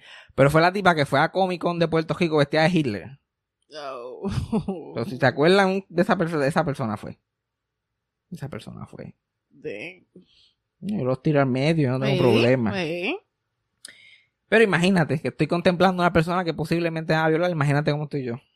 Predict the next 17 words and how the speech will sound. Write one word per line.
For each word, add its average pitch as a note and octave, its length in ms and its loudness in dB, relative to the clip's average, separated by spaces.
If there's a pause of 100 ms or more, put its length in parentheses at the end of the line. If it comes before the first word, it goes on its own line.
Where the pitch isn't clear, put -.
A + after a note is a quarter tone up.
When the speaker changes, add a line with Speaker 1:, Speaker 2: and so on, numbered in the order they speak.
(120)
Speaker 2:
Pero A3 200 -12
una G#3 200 -16
gringa. F#3 760 -16 (280)
Speaker 1:
Una B2 160 -2
gringa, A#2+ 340 -4
no. A2 260 -8 (140)
Una D3 140 0
gringa E3+ 300 2
de D3+ 120 4
Kansas. D#3+ 640 -4 (100)
Una E3+ 220 0
Bailey, D#3 440 2
por G2+ 160 -8
favor. G#2+ 580 4
Speaker 2:
Mm. - 460 -8
Speaker 1:
Por E3+ 260 4
favor. A2 640 -4